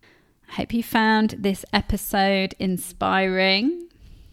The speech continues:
Let me know what you thought in the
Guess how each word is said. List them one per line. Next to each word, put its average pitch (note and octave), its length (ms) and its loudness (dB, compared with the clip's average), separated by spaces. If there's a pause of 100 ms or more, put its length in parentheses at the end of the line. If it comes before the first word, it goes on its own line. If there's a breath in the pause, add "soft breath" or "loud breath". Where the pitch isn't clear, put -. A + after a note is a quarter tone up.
(720 soft breath)
Let - 180 -2
me A3+ 160 0
know G#3 500 2 (120)
what G3+ 160 0
you F#3+ 220 -4
thought G#3+ 760 -4 (460 soft breath)
in F#3+ 480 0 (380)
the F3 460 0